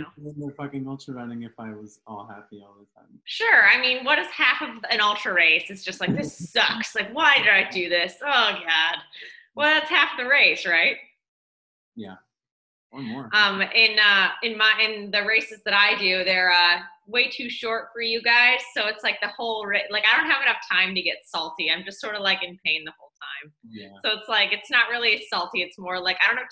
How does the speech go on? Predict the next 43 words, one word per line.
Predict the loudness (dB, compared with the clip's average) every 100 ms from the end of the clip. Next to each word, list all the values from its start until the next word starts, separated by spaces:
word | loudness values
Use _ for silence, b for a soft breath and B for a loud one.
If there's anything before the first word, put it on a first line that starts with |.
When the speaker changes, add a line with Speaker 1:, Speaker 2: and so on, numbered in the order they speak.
| 0
Speaker 2:
time | 0
to | -2
think | -8 -10
about | -2 -2 -2
this. | -4 -6
It's | -16 _
just | -14 -14 -10
here." | -6 -6 -6 -12 B _ _ _ _ _ _ _ -20
Speaker 1:
Yeah. | -16 -16 -16 -20 _ _
Well, | -6 -4
we'll | -4
be | -6 -8
running | -8 -10
a | -10
twenty-five | -10 -8 -8 -10 -14 -14
K | -16 -16
soon | -16 -18 -18 -18 _
called | -16 -16
Call | -14 -14 -12
the | -14
Wild. | -2
Speaker 2:
I | 0 0
saw | -4 -2
that | 0 2 2 2 2
on |
your | 0 -4
ultra | -4 -6 -12
Speaker 1:
Mm-hmm. | -6
Speaker 2:
sign | 0 0 0
up | 0 2 0 -4
in, | -4
like, | -4 -4
a |
couple, | -6 -6 -4 -4 -4
in, | -4
like, | -4
a | -4
week | -4 -4 -6
or | -8
so. | -6 -4 -4 -4 -8 -20 _
Speaker 1:
There'll | -18 -16 -14
be, | -12
like, | -10 -10